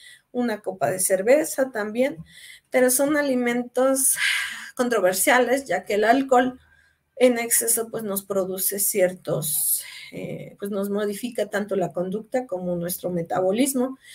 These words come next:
y, pues, no es nada recomendable dárselos a los niños. La kombucha también tiene un porcentaje de etanol que tampoco se considera para dárselo a los niños.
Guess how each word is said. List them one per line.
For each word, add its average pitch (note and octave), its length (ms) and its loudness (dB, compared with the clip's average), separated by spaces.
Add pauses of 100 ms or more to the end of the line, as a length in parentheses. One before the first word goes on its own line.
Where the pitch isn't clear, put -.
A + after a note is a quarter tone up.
(380)
y, D#4+ 600 4
pues, A3+ 180 6
no G#3 180 2
es F#3 80 0
nada G3+ 460 4
recomendable G3+ 800 0
dárselos E3 840 -2
a E3 160 0
los F3 160 0
niños. G3+ 320 -4
La F#3+ 160 -2
kombucha G3 420 -2
también F3+ 320 -2
tiene F3+ 440 -2
un G3+ 160 -2
porcentaje F#3 640 -2
de E3+ 260 0
etanol F#3 600 0 (460)
que A3 120 0
tampoco G3+ 560 -2
se - 180 -6
considera F#3 580 2
para F#3 220 -2
dárselo - 540 -2
a G3 100 0
los F3+ 220 -2
niños. - 640 -8